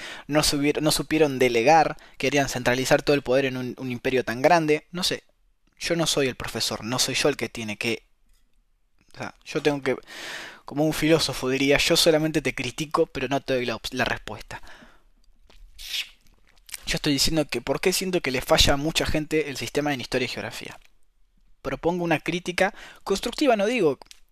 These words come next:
que, "Uh, todos los profesores de historia o de geografía son una mierda". Hay profesores buenos que saben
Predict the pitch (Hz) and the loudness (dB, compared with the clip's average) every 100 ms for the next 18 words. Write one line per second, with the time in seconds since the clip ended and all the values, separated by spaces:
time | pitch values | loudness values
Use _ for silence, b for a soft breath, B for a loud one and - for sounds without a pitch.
0 | - - 123 117 - 139 117 - 143 131 | -10 -2 -2 -2 -6 -8 -6 0 0 0
1 | 120 117 139 127 110 135 135 135 120 113 | -4 -2 0 0 -2 0 4 2 0 -4
2 | 117 120 - 151 - - 120 117 104 101 | -4 -4 0 0 0 -4 -4 -2 -2 -2
3 | 98 - - 117 120 120 120 120 120 147 | -4 -8 -4 -4 -2 -4 -2 0 4 4
4 | 92 - - B B B - - 151 135 | 2 -8 -10 B B B -4 2 6 6
5 | 131 | 4